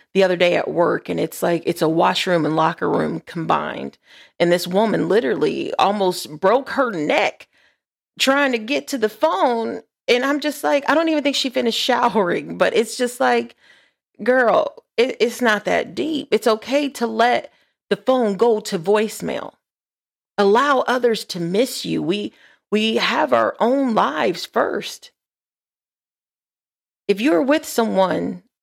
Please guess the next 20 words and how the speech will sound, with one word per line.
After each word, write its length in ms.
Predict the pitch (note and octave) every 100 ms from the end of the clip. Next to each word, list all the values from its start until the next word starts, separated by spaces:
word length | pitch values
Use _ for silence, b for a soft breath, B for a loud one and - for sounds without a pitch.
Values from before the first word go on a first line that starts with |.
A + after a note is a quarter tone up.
| D#3
who 160 | A#3
is 200 | F#3 E3+
that 300 | E3+ F#3 -
controlling, 880 | F#3+ F#3 - D#3+ D3+ E3+ - F3 F3+ _ _ _ _ _ _ _ _ -
or 160 | F#3
you 340 | E3+ D#3+ E3+ A3
yourself 840 | G3+ E3 D#3+ - G3+ B3 E3+ -
are 120 | D3+
doing 320 | E3+ F3 E3
something 480 | D#3+ F3+ E3+ D3 -
like 240 | D#3 D3+ -
that 400 | - - - -
on 100 | D#3
your 200 | D3+ F3+
own, 440 | B3 G#2+ F3 A3 - _ _ _ _ _ _ -
that's 320 | - A#3 -
having 400 | A3+ C4+ B3 G#3
a 40 |
codependent 1000 | - - A3+ A#3 G#3+ - - A3 G#3 G3
mindset. 800 | - E3 F3 G#3+ A#3+ - C3 -